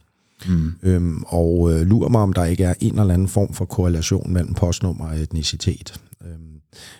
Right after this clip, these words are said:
Speaker 2: hvis den korrela-, korrelation er for høj, måske, øhm, ja, jeg ved ikke, hvad tallet skulle være, hvis den er hundrede procent, så er det i hvert fald på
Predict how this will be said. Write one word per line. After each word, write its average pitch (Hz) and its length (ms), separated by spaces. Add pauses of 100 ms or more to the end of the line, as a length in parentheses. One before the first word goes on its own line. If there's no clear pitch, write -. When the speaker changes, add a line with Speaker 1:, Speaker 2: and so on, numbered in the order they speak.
Speaker 2:
hvis 90 160
den 107 160
korrela-, 92 600
korrelation 87 600
er 98 60
for 92 140
høj, 113 220 (640)
måske, 85 420 (140)
øhm, 67 320 (280)
ja, 73 120
jeg 78 80
ved 76 60
ikke, - 100
hvad 82 100
tallet - 300
skulle 85 180
være, 80 80
hvis 82 140
den 101 100
er 90 40
hundrede 120 280
procent, - 420
så 104 60
er - 20
det 98 80
i - 20
hvert 85 200
fald - 140
på - 180